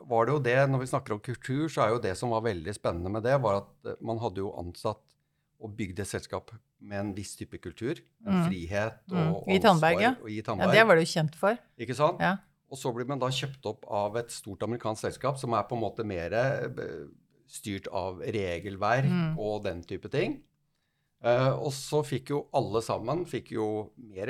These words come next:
Speaker 1: lønn, fordi at vi var jo underbetalt egentlig i Tandberg. Vi trengte jo ikke betale folk, fordi, eh,
Speaker 2: De
Speaker 1: det var
Speaker 2: hadde
Speaker 1: så
Speaker 2: så
Speaker 1: gøy å
Speaker 2: gøy.
Speaker 1: jobbe der.
Speaker 2: De hadde
Speaker 1: Ja.
Speaker 2: så innmari gøy. Ja.
Speaker 1: Ikke sant? Og da,
Speaker 2: Ja.
Speaker 1: så, så ene var liksom, vi fikk mer betalt, vi fikk firmabiler,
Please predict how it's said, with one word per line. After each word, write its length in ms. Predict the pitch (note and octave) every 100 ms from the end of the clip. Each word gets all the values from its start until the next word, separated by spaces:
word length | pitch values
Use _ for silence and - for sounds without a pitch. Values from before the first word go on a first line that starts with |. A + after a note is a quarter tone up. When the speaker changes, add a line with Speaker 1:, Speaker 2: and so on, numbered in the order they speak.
| D3
Speaker 1:
lønn, 320 | C#3 D4 - _ _ _
fordi 200 | - G#2+
at 100 | F#2+
vi 240 | G2 G2+ G2
var 200 | F#2+ E2+
jo 120 | G#2+
underbetalt 720 | - F#2 - _ _ A2 C3+ C3+
egentlig 380 | G#2+ - D3
i 40 | D#3+
Tandberg. 440 | C3 - - G2
Vi 40 | F2+
trengte 240 | - G#2+ F2+
jo 60 |
ikke 140 | F2+ F#2+
betale 220 | G2 F2
folk, 280 | F#2 F3 -
fordi, 240 | - A#2+ A2
eh, 200 | A2+ A2 A2+
Speaker 2:
De 80 | G#2+
Speaker 1:
det 80 | A3+
var 60 | C4+
Speaker 2:
hadde 60 | G3
Speaker 1:
så 0 |
Speaker 2:
så 100 | C#3
Speaker 1:
gøy 60 | B2+
å 80 | B3+
Speaker 2:
gøy. 80 | -
Speaker 1:
jobbe 120 | B3
der. 220 | - -
Speaker 2:
De 60 | D4
hadde 260 | B3 B3
Speaker 1:
Ja. 80 | C#4
Speaker 2:
så 80 | C4
innmari 360 | A#3 G3+ G3+ G3+
gøy. 180 | G#3 - -
Ja. 120 | G#3+
Speaker 1:
Ikke 80 | E3+
sant? 280 | E3+ - -
Og 120 | E3
da, 400 | D#3 D#3 F3+ F3
Speaker 2:
Ja. 60 | - -
Speaker 1:
så, 240 | E3+ F3+
så 180 | C#3+ E3+
ene 300 | D#3+ C3 D3
var 160 | E3+ C#3+
liksom, 340 | C#3 C3+ C3+
vi 100 | C#3
fikk 240 | C3 D3+ -
mer 160 | G#2
betalt, 460 | G2 D2+ C3+ E3+ C#3+
vi 60 | - D#2+
fikk 60 | -
firmabiler, 880 | - C#3 C3 B2+ A#2+ A#2 C3 C3